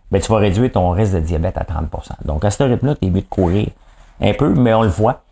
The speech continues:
Les études bougent beaucoup, hein. C'est cinq mille pas qui est bon, c'est dix mille pas. Bref, marcher à tous les jours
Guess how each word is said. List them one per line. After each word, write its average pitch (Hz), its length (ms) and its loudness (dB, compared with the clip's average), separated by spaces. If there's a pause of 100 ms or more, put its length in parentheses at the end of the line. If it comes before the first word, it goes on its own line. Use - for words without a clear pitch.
(180)
Les 131 200 4
études 165 260 2
bougent 107 440 2
beaucoup, 90 500 0
hein. 95 80 0
C'est 101 160 -2
cinq 101 180 0
mille 90 180 2
pas 87 140 0
qui 95 140 -2
est 92 40 0
bon, 90 280 -2
c'est 98 120 -4
dix 87 120 -2
mille 90 180 0
pas. 107 200 -6 (260)
Bref, - 400 -2 (320)
marcher 101 260 0
à - 40 0
tous - 160 -20
les 92 100 0
jours 101 220 -2